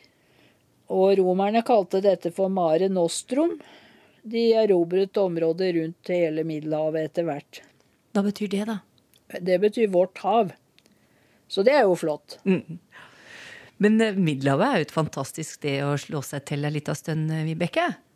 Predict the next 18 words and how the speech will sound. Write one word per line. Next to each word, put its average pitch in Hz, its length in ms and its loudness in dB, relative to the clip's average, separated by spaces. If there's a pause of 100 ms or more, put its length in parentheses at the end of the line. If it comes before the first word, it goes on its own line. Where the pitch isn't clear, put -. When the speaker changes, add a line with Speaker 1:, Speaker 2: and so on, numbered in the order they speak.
(200)
Speaker 1:
Det - 60 -14
er 165 100 -4
ikke - 160 -4
så 262 60 2
verst 196 280 0
der, 180 180 -2
nei. 226 120 -2
Speaker 2:
Kanskje 196 220 0
vi 175 80 -6
skal 208 160 -4
gjøre 170 160 0
det? 254 160 0 (340)
Speaker 1:
Ja, 180 260 -2 (260)
Speaker 2:
Ja. 170 160 0
Speaker 1:
det 185 100 -6
skal 196 240 0
det. 190 300 -2
Speaker 2:
Ja, 247 240 0